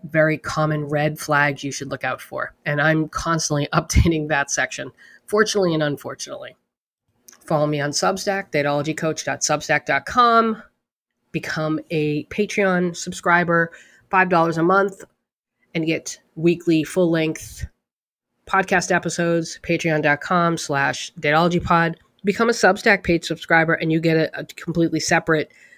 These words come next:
podcast, full-length podcast every week as well, as lo-, as well as some articles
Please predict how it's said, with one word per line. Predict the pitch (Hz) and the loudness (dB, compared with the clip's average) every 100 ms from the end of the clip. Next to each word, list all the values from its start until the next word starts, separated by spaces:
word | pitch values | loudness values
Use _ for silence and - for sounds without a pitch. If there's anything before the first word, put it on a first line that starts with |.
| _ | _
podcast, | - 160 160 - 156 156 - | 0 0 0 0 0 0 -6
full-length | - 180 165 160 - | 0 2 2 -2 -2
podcast | 160 156 165 160 | -2 0 -2 -2
every | 160 156 | -2 -2
week | 156 151 | -2 -2
as | 151 | -2
well, | 160 151 156 | 0 0 -2
as | 160 | -4
lo-, | 170 160 123 - | 0 0 -2 -6
as | 165 | -8
well | 170 165 160 | -2 0 2
as | 151 - | -2 -6
some | - 170 151 | -10 -6 -2
articles | 151 156 165 156 | 0 0 -2 -4